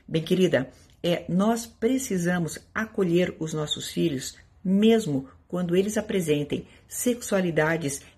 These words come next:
em padrões muito diferentes daqueles que nós estamos habituados.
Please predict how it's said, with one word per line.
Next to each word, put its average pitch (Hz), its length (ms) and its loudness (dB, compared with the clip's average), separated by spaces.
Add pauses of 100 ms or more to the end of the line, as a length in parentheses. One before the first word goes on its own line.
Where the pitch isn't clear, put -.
em 208 100 0
padrões 180 440 2
muito 196 240 2
diferentes 170 540 0
daqueles 165 560 -2 (240)
que 214 120 0
nós 170 380 2
estamos 165 360 -4
habituados. 156 640 -4